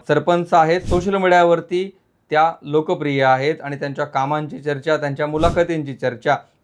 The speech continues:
किंवा त्यांच्या व्हायरल मीम्सची चर्चा ही सोशल मीडियावरती नेहमी होत असते. या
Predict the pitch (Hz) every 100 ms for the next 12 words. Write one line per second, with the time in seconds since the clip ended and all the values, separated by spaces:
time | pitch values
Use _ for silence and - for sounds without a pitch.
0 | - 147 143 147 156 139 131 139 143 139
1 | 147 143 - 139 131 127 143 143 143 135
2 | 135 135 135 131 127 143 143 151 139 135
3 | 139 139 156 156 156 _ _ - 190